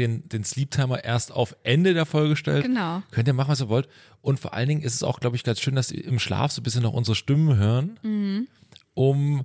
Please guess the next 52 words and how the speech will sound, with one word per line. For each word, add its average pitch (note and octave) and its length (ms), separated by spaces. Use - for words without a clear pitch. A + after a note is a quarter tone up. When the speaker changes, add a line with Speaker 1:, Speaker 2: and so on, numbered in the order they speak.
Speaker 1:
vielleicht C3+ 200
so - 80
indoktriniert C#3+ 600
zu C3 120
werden. F#2+ 240
Weißt A#2 200
du, - 20
das A#2 80
macht B2 140
ja A2+ 60
unterbewusst A2+ 500
auch F#2+ 80
Speaker 2:
Genau. C4 300
Speaker 1:
einiges. - 280
Speaker 2:
Ja. B3+ 100
<laughs> - 180
Speaker 1:
Und - 680
dass, A#2+ 220
dass C#3 160
die - 60
vielleicht C3+ 220
auch B2+ 100
denken, B2+ 320
ja, A2+ 280
also G#2+ 180
ich - 160
weiß G#2+ 160
gar C3 140
nicht, A#2+ 100
ob - 140
das, - 180
ob - 200
die D#3 100
Folge A2+ 320
wirklich C3 180
so A#2 100
gut C3 160
war. D#3+ 80
Es G#2 80
war G#2 140
wie C#3 100
ein D3+ 60
Traum. A#2 480
Speaker 2:
Ja, A#3 320
oder C4 300
dass A#3+ 240
man A#3 300
dann A3+ 280
morgens B3 400
nochmal G#3 240
nachhören G3+ 640
muss, F#3 400